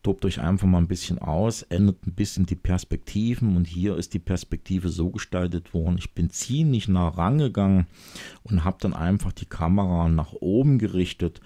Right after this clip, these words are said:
so dass ich so eine Dreiecksbildung gewinne, ja, und das Bild mir schön tief in die Bildmitte wirkt. So, wir gucken mal mit welcher Blende, also ja, wir haben achtzehn Millimeter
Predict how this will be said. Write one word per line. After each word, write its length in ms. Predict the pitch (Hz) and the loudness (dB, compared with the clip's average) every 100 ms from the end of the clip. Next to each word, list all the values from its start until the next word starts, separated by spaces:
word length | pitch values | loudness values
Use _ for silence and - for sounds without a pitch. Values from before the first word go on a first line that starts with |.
| - - - | -20 -20 -20
so 300 | - 92 98 | -6 0 0
dass 220 | 92 87 | 0 -4
ich 100 | 90 | -4
so 100 | - | 0
eine 140 | 87 80 | 0 0
Dreiecksbildung 1040 | - - 85 82 90 - - 87 85 85 | -4 -4 -2 -2 -4 -6 -4 -2 2 2
gewinne, 520 | 78 76 101 117 110 85 | 0 2 4 4 4 2
ja, 80 | 87 | 2
und 120 | 90 | 2
das 140 | - - | 0 -6
Bild 360 | - 90 - | -4 -4 -2
mir 60 | 87 | -4
schön 380 | - 87 90 90 | -2 0 2 0
tief 420 | - 87 85 - - - - - - | -2 -4 -4 -8 -18 -20 -20 -20 -6
in 200 | 92 85 | 0 2
die 280 | 85 80 78 - _ - - | 2 0 0 -4 _ -20 -6
Bildmitte 680 | 95 95 92 95 107 123 90 | 0 2 6 6 8 4 4
wirkt. 360 | 87 73 - | 4 4 -2
So, 260 | - - 78 | -14 -8 -6
wir 80 | 80 | -6
gucken 380 | - - 135 | -8 -4 0
mal 120 | 113 101 | 2 4
mit 200 | 92 92 | 2 2
welcher 260 | 90 87 | -2 -2
Blende, 500 | 82 82 87 117 143 | -6 -2 0 2 2
also 340 | 113 92 90 82 | 2 2 0 0
ja, 320 | 82 95 98 | 0 2 0
wir 120 | 82 | 0
haben 200 | 82 90 | 0 0
achtzehn 420 | 87 104 - 101 95 | -2 -6 -4 2 2
Millimeter 680 | 85 80 82 127 135 120 | 4 2 2 0 0 0